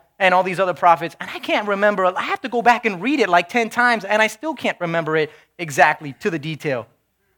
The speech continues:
And this dude is on the island of Patmos with no food. It's hot, and I'm, I'm, I'm sure this dude is just tired.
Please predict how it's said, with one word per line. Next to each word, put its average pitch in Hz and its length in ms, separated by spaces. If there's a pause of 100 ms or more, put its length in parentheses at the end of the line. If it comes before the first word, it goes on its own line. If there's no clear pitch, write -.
(100)
And 233 120
this 320 140
dude 294 140
is 240 60
on 269 100
the 226 80
island 240 260
of 208 100
Patmos 247 480
with 202 120
no 247 180
food. 247 320
It's 185 100
hot, 269 360
and 220 120
I'm, 226 140
I'm, 254 180
I'm 254 160
sure 294 300
this 254 160
dude 220 340 (280)
is 196 280
just 196 260 (140)
tired. 214 480